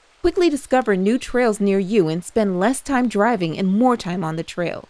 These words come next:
with the Distance Away feature. And get immersive trail previews and three D views so you know what to expect before your first step.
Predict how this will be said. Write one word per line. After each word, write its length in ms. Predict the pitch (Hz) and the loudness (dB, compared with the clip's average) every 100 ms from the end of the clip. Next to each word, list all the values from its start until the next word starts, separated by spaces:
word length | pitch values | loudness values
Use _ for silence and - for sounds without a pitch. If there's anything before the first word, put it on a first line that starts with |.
| - | 0
with 160 | 208 | 0
the 80 | - | 0
Distance 500 | 165 202 208 269 247 | 0 0 0 -2 -2
Away 300 | 226 175 196 | 0 2 0
feature. 460 | 190 156 - - - - _ _ | -2 -8 -8 -12 -14 -20 _ _
And 160 | 240 | -2
get 140 | 226 285 | 2 2
immersive 560 | 226 202 233 262 277 | 2 2 2 2 -2
trail 380 | 220 - 247 262 | -6 -2 2 2
previews 480 | 262 202 156 160 - | 0 -2 -2 -2 -2
and 120 | 165 | -6
three 220 | - 202 | -2 0
D 140 | 214 214 | 0 0
views 360 | 160 233 175 | -2 -2 -2
so 120 | - 202 | -2 -2
you 180 | 208 | 0
know 140 | 233 233 | 0 0
what 200 | 233 226 | -2 -2
to 80 | 220 | -6
expect 420 | 202 - 254 - | -6 -6 -6 -6
before 260 | 170 - 185 | -8 -2 0
your 160 | 175 | 0
first 300 | 175 180 175 | -2 -4 -4
step. 260 | - 220 | -6 -6